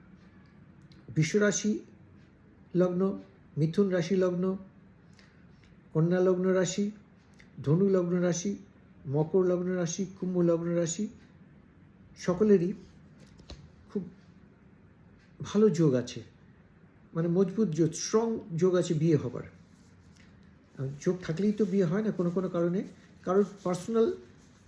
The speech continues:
ছকে যদি কোনো রকম ডিফেক্ট থাকে, তখন সেই যোগ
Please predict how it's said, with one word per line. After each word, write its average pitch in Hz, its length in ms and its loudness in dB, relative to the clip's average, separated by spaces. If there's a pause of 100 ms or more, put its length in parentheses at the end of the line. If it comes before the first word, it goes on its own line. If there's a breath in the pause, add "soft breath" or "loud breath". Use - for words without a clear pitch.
ছকে 180 280 -2
যদি 202 200 -2
কোনো 190 220 2
রকম 190 300 0
ডিফেক্ট 240 360 -2
থাকে, 160 260 -4 (320)
তখন 175 200 -2
সেই 202 200 -2
যোগ 160 200 -2